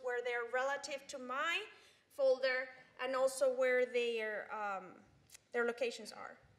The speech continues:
So once you're done, when you guys go to download this code, if you want to check it out,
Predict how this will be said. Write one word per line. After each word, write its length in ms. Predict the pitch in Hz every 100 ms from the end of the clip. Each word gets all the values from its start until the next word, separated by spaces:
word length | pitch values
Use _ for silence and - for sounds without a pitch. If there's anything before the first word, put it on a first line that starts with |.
| _ - - - _ _ _ _ _ _ - -
So 240 | - - 392 269 - - -
once 320 | - 320 381 370
you're 160 | 330 294
done, 560 | 427 480 349 302 302 285
when 160 | 285 285 247
you 280 | 302 440 453
guys 320 | 359 302 -
go 160 | 302 587
to 160 | 571
download 480 | - 277 285 269 262
this 160 | 254 -
code, 320 | 359 359 285
if 100 | 254
you 80 | 254
want 220 | 247 233
to 80 | 214 -
check 240 | 220 240
it 40 | 311
out, 320 | 311 262